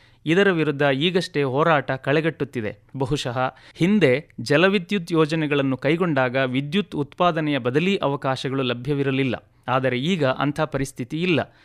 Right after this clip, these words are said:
ಬೆಂಗಳೂರು ಈಗಾಗಲೇ ಕಾವೇರಿ ನದಿಯ ಸುಮಾರು ಹದಿನೈದು ಟಿ ಎಂ ಸಿ ನೀರು ಕಬಳಿಸುತ್ತಿದೆ. ಅದರ ದಾಹ ಇಂಗಿಲ್ಲ. ಬೆಂಗಳೂರಿನ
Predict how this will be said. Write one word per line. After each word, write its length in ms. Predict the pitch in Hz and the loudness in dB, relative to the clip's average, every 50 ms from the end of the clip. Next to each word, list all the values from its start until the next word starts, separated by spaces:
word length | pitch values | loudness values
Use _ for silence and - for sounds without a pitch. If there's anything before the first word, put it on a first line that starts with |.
| - - | -12 -4
ಬೆಂಗಳೂರು 540 | 120 143 165 196 208 220 214 202 202 202 190 | 0 2 2 4 4 6 6 6 6 4 2
ಈಗಾಗಲೇ 600 | 170 165 175 165 185 175 165 147 151 147 151 147 | -2 -2 0 2 2 2 2 2 0 0 0 0
ಕಾವೇರಿ 520 | 147 - 135 135 156 175 196 196 202 202 | 0 2 2 2 4 6 6 6 6 4
ನದಿಯ 320 | 185 170 156 143 151 151 147 | 2 0 -2 -2 -2 -2 -2
ಸುಮಾರು 380 | - - 139 139 139 135 135 | -2 -2 0 0 0 0 -2
ಹದಿನೈದು 480 | 117 120 127 143 165 185 190 196 180 196 | -2 -2 0 0 2 2 2 2 2 0
ಟಿ 160 | 180 - 160 | -2 0 -2
ಎಂ 160 | 160 156 160 | -2 -2 -2
ಸಿ 120 | - - 147 | -4 -2 -2
ನೀರು 260 | 143 143 143 139 135 | 0 0 0 -2 -2
ಕಬಳಿಸುತ್ತಿದೆ. 760 | - 135 120 139 151 156 - 151 127 - 127 117 110 104 - _ _ _ _ _ - | -4 -4 -2 0 0 0 -2 -4 -8 -6 -6 -4 -4 -6 -8 _ _ _ _ _ -6
ಅದರ 220 | 123 123 131 123 120 | -2 -2 -2 -2 -2
ದಾಹ 320 | 117 123 131 151 160 175 | 2 4 4 4 4 4
ಇಂಗಿಲ್ಲ. 640 | 190 180 143 151 151 143 135 123 104 101 - _ _ _ _ _ - | 2 2 2 0 0 0 0 -2 -2 -4 -8 _ _ _ _ _ -4
ಬೆಂಗಳೂರಿನ 600 | 123 139 160 185 202 214 214 202 190 151 127 123 | 0 2 4 6 6 6 6 6 4 4 2 0